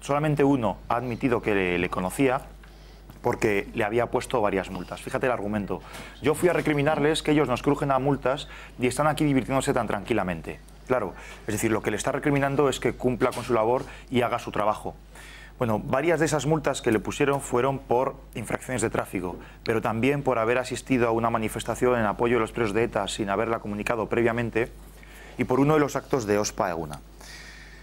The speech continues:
Qué casualidad que los abogados que representaban a muchos de los acusados hoy son los abogados que habitualmente prestan servicio a los presos de la banda terrorista eta.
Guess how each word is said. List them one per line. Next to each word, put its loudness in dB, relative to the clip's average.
Qué 0
casualidad 2
que 0
los 0
abogados 2
que 0
representaban 0
a 4
muchos -2
de 2
los 2
acusados 0
hoy 2
son 0
los 2
abogados 0
que 0
habitualmente 0
prestan -2
servicio 0
a 0
los 0
presos -2
de 0
la 2
banda 0
terrorista -2
eta. -4